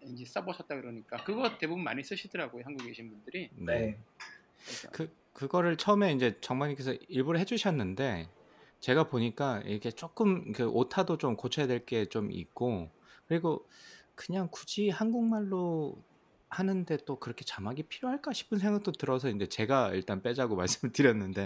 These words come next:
Speaker 1: 어.
Speaker 2: 다음부터는, 어, 넣어서 이게 뭔가 임팩트가 있고 뭐 그걸로 뭔가 메시지를 전달할 수 있으면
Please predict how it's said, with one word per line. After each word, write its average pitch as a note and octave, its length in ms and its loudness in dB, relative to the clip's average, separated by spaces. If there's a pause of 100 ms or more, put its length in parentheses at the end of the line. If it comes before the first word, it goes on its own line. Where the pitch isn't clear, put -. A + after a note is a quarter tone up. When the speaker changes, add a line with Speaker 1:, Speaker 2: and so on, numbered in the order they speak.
Speaker 1:
어. G#2+ 300 -2
Speaker 2:
다음부터는, F2+ 800 2
어, F2 200 -2
넣어서 E2+ 640 -2 (400)
이게 C3 140 2
뭔가 C3+ 280 8
임팩트가 C3 640 4
있고 G#2 680 0
뭐 F#2 280 -4
그걸로 A2+ 540 2
뭔가 F#2 280 -4
메시지를 G#2+ 500 -2
전달할 G#2+ 420 0
수 G#2+ 140 -6
있으면 G2 380 -4